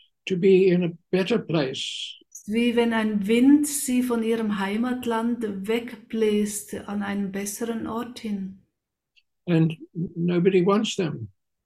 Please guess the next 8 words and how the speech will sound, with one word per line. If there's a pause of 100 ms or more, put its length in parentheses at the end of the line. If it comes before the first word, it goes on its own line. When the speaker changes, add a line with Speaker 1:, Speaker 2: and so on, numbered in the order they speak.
(360)
Speaker 2:
Niemand
will
sie. (1400)
Speaker 1:
And
it's
a
dangerous
journey.